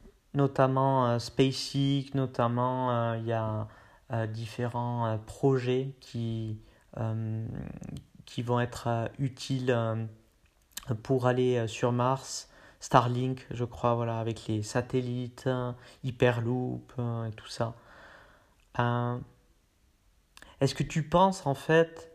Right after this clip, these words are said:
que Elon Musk, s'il part demain, si, en fait, son rêve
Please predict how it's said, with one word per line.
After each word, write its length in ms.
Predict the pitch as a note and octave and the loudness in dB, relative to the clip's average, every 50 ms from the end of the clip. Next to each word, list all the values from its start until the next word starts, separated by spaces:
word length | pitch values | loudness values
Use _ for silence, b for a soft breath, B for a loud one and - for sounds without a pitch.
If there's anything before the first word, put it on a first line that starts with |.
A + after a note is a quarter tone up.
| b b b b b b b | b b b b b b b
que 120 | _ - C3+ | _ 4 6
Elon 240 | C3+ C3+ C#3+ C#3+ C#3+ | 6 6 6 4 4
Musk, 360 | C#3+ C#3 C#3+ D3 D#3+ D#3+ D#3 | 4 2 2 2 2 0 -2
s'il 380 | - - - - C#3 C3 B2+ | -8 -8 -2 -2 -2 -2 -2
part 560 | B2 - C#3+ C#3+ C#3+ D3 C#3+ - - - - - - _ | -4 0 2 4 4 4 2 -2 -12 -20 -20 -20 -14 _
demain, 500 | C3 C3 C3+ C3 C3+ C3 C3 C#3 D3+ E3 E3 - - _ _ _ _ _ _ _ _ _ _ _ _ _ | 0 2 4 4 4 4 2 2 0 -4 -8 -12 -20 _ _ _ _ _ _ _ _ _ _ _ _ _
si, 200 | - - - - | -12 -2 2 4
en 140 | C#3 C3+ C3 | 4 4 2
fait, 240 | - - E3 E3 - | 4 2 2 2 2
son 220 | - C#3 C3 C3 | 2 2 2 2
rêve 420 | A#2+ A#2+ C3 C#3 D3+ C#3+ B2 A#2 | 4 4 4 4 4 4 0 -2